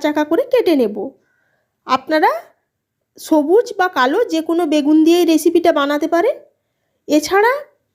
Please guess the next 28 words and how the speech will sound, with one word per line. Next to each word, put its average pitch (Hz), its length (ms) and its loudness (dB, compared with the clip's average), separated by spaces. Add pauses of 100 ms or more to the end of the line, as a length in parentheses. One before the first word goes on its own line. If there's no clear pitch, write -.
(680)
আমার 311 340 2
বেগুনের 320 440 0
তৈরি 403 200 4 (100)
নানা 294 280 0
ধরনের 392 360 2
রেসিপি 381 360 0
আমার 359 200 0
চ্যানেলে 339 420 2
আছে, 440 140 -2 (140)
দেখতে 320 220 -6 (120)
ইচ্ছা 349 320 -2
হলে 370 160 4 (140)
চেক 320 140 0 (120)
করে 320 200 2
নিতে 339 240 0
পারেন। 415 200 0 (440)
আর 285 140 0 (200)
আমার 311 260 2
এই 466 140 4
রেসিপিটা 453 500 0 (480)
যদি 285 140 -2 (100)
আপনাদের 403 300 0 (100)
ভালো 330 260 0
লেগে 381 240 -2
থাকে, 415 180 -2 (120)
তাহলে 349 220 2 (100)
যারা 294 180 0 (160)
এখনও 403 260 -4